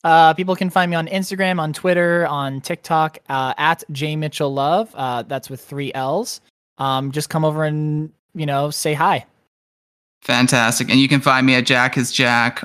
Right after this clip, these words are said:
Speaker 2: on, uh, Instagram, Only Real Jack M on Twitter. You can find the podcast at Is This,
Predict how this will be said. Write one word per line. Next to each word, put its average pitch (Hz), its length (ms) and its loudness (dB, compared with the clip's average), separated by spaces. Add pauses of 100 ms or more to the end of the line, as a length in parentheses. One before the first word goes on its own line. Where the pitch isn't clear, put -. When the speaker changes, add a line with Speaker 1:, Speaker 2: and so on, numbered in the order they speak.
(100)
Speaker 2:
on, 117 420 6
uh, 101 320 2
Instagram, 143 600 4
Only 131 200 6
Real 123 220 4
Jack 120 280 2
M 127 140 4
on 110 120 4
Twitter. 143 240 2
You 135 140 4
can 131 120 0
find 170 220 2
the 160 60 -2
podcast 156 640 2
at 139 260 2
Is 135 240 2
This, 127 360 2